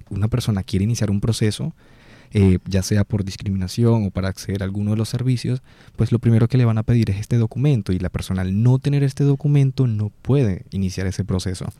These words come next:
Entonces hemos tenido muchos casos de personas que no han podido acceder todavía a, a, a este proceso de regularización. Venez-, eh,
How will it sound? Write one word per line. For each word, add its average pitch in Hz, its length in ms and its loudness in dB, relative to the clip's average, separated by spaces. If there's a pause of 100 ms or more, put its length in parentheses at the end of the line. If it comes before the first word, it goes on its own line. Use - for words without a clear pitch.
(420)
Entonces 156 320 4
hemos 180 180 6
tenido 123 300 4
muchos 139 340 0
casos 139 320 2
de 139 100 2
personas 107 440 -4
que 123 160 -6
no 127 400 0
han 131 80 -2
podido 135 260 2
acceder 101 400 -4
todavía 95 560 -4 (380)
a, 98 300 -4
a, 95 160 -8
a 98 40 -4
este 120 200 -6
proceso 113 380 -4
de 113 120 -2
regularización. 120 680 -4
Venez-, 104 320 -2
eh, 87 240 -4